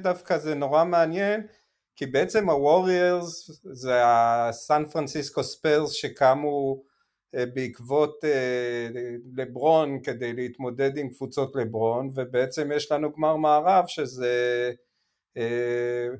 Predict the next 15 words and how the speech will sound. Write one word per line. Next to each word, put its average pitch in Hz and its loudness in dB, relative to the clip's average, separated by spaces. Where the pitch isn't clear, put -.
ווריורס 143 0
נגד 151 -2
לברון, 160 2
רק 147 2
שבמקום 135 -6
לברון 147 0
יש 147 -6
לך 147 -4
את 139 -8
דונצ'יץ', 160 -2
ובמקום 120 -2
ארבעת 131 2
המוסקיטרים 127 2
של 135 -10
קליבלנד, 135 -4